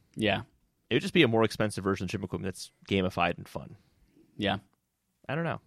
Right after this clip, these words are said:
Speaker 2: I mean, I don't have ten thousand dollars to spend on that, but
Speaker 1: Right. <laughs> Right.
Speaker 2: <laughs> but someone
Speaker 1: Um,
Speaker 2: probably does.
Speaker 1: so it's fucking
Speaker 2: Interesting.
Speaker 1: great. It's awesome. I tried it. What, they have a free demo, and then after that, you have a month of free trial, and then it's, like, twenty-seven bucks a thing,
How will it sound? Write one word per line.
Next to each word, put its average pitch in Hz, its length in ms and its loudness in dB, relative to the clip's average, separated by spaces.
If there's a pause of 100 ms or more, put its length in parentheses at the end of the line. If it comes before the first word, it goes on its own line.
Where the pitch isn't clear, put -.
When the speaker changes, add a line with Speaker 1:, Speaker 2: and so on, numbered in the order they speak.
(220)
Speaker 2:
I 147 80 12
mean, 147 140 12
I 139 160 12
don't 123 220 8
have 92 140 6
ten 92 140 -2
thousand 90 240 0
dollars 90 280 2
to - 40 -8
spend 95 220 0
on - 80 -4
that, 113 260 4
but 165 140 8
Speaker 1:
Right. - 560 10
<laughs> 180 100 4
Right. 101 380 8
Speaker 2:
<laughs> - 880 0
but 113 140 12
someone 139 340 12
Speaker 1:
Um, 95 60 6
Speaker 2:
probably 92 340 4
does. 90 480 2 (100)
Speaker 1:
so - 180 8
it's 294 100 4
fucking 220 240 8
Speaker 2:
Interesting. 135 200 8
Speaker 1:
great. 147 220 8 (200)
It's 165 220 4
awesome. 120 480 6
I 120 120 2
tried 143 240 8
it. 113 100 0
What, 135 160 4
they 135 80 8
have 123 100 10
a 120 40 6
free 147 220 4
demo, 127 440 8
and 117 220 6
then 110 480 6
after 113 220 2
that, 113 180 6
you 113 100 4
have 107 80 4
a 110 40 4
month 110 380 4
of 107 120 -2
free 110 240 0
trial, 98 500 4 (580)
and 131 140 6
then 120 140 8
it's, 113 100 2
like, 120 140 2
twenty-seven 123 560 6
bucks 104 280 6
a 110 140 6
thing, 139 540 4